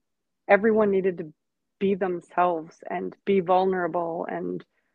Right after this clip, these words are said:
you know, like, less dramatic. And life is so hard, and yet we make it so much more difficult by trying to add these stages and these steps of where we need to be and who we need to be and how we need to be. And I'm just like, "Oh, my heart's broken and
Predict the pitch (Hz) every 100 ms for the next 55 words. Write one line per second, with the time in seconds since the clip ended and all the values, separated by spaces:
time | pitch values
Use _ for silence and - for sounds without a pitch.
0 | _ _ _ - 196 196 196 180 - 190
1 | 185 - - 185 185 190 190 180 - 170
2 | 175 - 180 - _ _ _ _ _ -
3 | - 202 208 - 208 - 214 202 190 180
4 | 214 202 185 190 185 180 185 - - 196
5 | 185 175 - 180 - 196 175 156 170 -
6 | 214 - 233 214 190 175 - 180 175 185
7 | - 170 175 165 - 165 151 _ _ 170
8 | 185 185 175 180 175 - - 196 - 175
9 | 175 196 190 190 170 165 185 170 165 226
10 | 214 202 180 175 185 180 175 - 196 196
11 | 190 180 165 185 180 175 175 185 190 202
12 | 185 - 214 190 _ _ _ _ _ 208
13 | 175 190 185 - 190 180 - 185 185 160